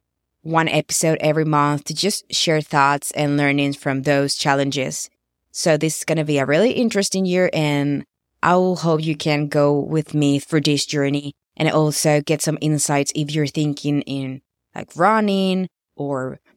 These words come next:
doing yoga. So yeah, I think that's it.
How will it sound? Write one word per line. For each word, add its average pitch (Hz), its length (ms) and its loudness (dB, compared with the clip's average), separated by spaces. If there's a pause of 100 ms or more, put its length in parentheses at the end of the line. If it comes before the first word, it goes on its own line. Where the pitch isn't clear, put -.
(100)
doing 175 360 0
yoga. 180 720 4 (1160)
So 151 460 2
yeah, 240 320 -2 (100)
I 160 140 -2
think 170 460 0 (300)
that's 156 260 -2
it. 285 140 2